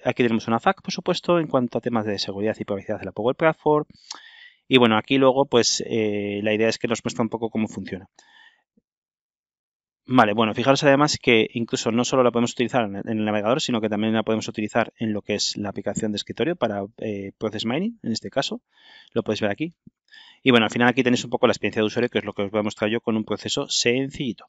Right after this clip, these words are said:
Vale, ¿cómo funciona? Bueno, aquí tengo lo que es el entorno de Power Automate y voy a abrir uno cualquiera de mis flujos. Fijaros que estoy en el entorno default. Eh, como digo en otros vídeos, aquí estoy mostrando una característica, no estoy siguiendo buenas prácticas, no estoy siguiendo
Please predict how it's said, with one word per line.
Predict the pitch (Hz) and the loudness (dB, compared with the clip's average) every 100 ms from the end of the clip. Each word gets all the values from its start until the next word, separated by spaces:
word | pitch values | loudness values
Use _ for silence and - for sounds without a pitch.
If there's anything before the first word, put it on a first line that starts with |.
| _ | _
Vale, | - - - _ - - - - | -4 -4 -10 _ -20 -20 -20 0
¿cómo | 202 | 2
funciona? | 208 113 104 90 - - | 2 -2 -6 -12 -18 -8
Bueno, | - - - | -6 -6 -8
aquí | 135 180 | -4 -2
tengo | 185 170 | 2 2
lo | 147 | 2
que | 151 | 0
es | |
el | 135 | -2
entorno | 113 127 117 | -2 -2 -4
de | 98 | -4
Power | 147 151 | 0 2
Automate | 143 139 143 - | 2 0 -4 -4
y | 135 | -4
voy | 120 139 | 0 2
a | |
abrir | 135 143 - | 2 0 -4
uno | 156 147 127 | -4 -2 0
cualquiera | 117 127 | 2 2
de | 113 | 2
mis | - | -4
flujos. | 131 156 - _ _ - | -6 -6 -8 _ _ -6
Fijaros | 123 160 | 0 0
que | - | 0
estoy | - 127 | 0 2
en | |
el | 117 | 2
entorno | 110 113 | 0 -2
default. | 104 - 131 - - 123 | 0 2 2 0 -14 -10
Eh, | 104 101 107 - _ - - - _ _ | -8 -8 -12 -16 _ -20 -20 -20 _ _
como | - 117 113 113 113 113 | 2 4 6 4 2 2
digo | 135 | 2
en | 135 | 4
otros | 123 113 | 2 0
vídeos, | 127 151 - - _ _ _ _ - | 0 0 -4 -10 _ _ _ _ -4
aquí | 120 | -2
estoy | 139 147 | 0 0
mostrando | 135 127 123 | 0 0 0
una | 117 | 0
característica, | 107 110 - 147 147 | -2 -2 -4 -6 -4
no | 117 117 | 0 -2
estoy | - 110 | -2 -4
siguiendo | 110 107 - | -2 -2 -4
buenas | 107 104 | -8 -2
prácticas, | 123 - 135 120 | -2 -2 -6 -4
no | |
estoy | 107 - | -8 -6
siguiendo | - 104 104 95 | -8 -4 -6 -6